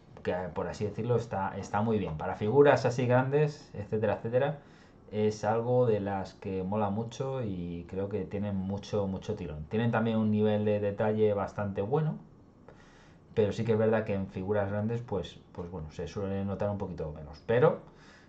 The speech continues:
eh, están muy, muy chulas.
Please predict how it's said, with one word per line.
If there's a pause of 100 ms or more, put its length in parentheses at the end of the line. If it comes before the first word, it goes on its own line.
(120)
eh, (480)
están (140)
muy,
muy (100)
chulas.